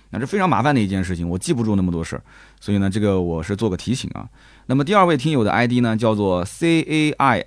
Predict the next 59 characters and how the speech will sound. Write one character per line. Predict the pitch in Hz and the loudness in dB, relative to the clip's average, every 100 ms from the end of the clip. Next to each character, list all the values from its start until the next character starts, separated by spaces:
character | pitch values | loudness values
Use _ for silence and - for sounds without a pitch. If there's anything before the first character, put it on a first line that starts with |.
| - | -4
H | 135 - 110 | -4 -2 -4
E | - 135 127 | -2 -2 0
N | 127 123 117 | 4 4 4
G | - 110 85 - | 0 -4 -4 -4
L | 107 113 | 0 2
I | 104 104 87 - | 4 2 0 -4
A | 95 117 107 | -2 0 0
N | 117 110 104 90 | 0 2 2 0
G， | 98 85 | -6 -10
这 | - 90 | -10 -8
啥 | 82 | -6
意 | 92 | -4
思 | 85 69 | -4 -8
啊？ | - - - _ | -12 -18 -20 _
蔡 | - - - 127 127 123 120 101 90 - | -16 -12 -8 0 2 4 4 2 0 -4
成 | - - 87 90 98 117 127 131 120 | -4 -2 0 2 4 4 4 2 0
林、 | 95 82 78 71 80 95 127 - _ - | 0 -4 -8 -6 -2 0 0 -4 _ -8
蔡 | - | -2
成 | 139 139 | 2 2
林、 | 104 127 - _ _ | 2 0 -4 _ _
蔡 | - 131 | -2 -2
成 | - 139 | 0 0
良。 | 113 80 113 - - - | 0 -2 -6 -8 -16 -8
啊， | 123 127 117 101 87 78 | -2 0 0 0 -2 -4
他 | - | -2
叫 | 135 113 | 0 -2
蔡 | - 214 143 | -2 0 0
成 | 95 104 147 | 0 -2 0
良， | 85 101 - | -2 -4 -8
我 | - 185 | -8 -6
的 | 160 | -6
天 | 120 - 202 | -8 -10 -6
哪， | 185 | -4
你 | 127 120 | -2 -2
这 | 190 - - - - | -4 -6 -14 -20 -4
为 | 233 185 | 2 4
什 | |
么 | 160 | 2
一 | 240 | 0
会 | 131 | 0
儿 | 98 | 0
大 | 196 | 2
写 | 135 107 | 2 0
一 | 147 | -2
会 | 101 | -2
儿 | |
小 | 85 107 | -2 0
写， | 151 85 | 0 -2
而 | - 156 | -2 0
且 | 131 | -2
首 | - 92 | -2 -2
字 | 127 | 0
母 | 151 98 | 0 0
都 | |
不 | 120 | 0
大 | 139 120 | 2 2
写？ | 85 78 | 0 -4
你 | 95 | -2
这， | 143 | -2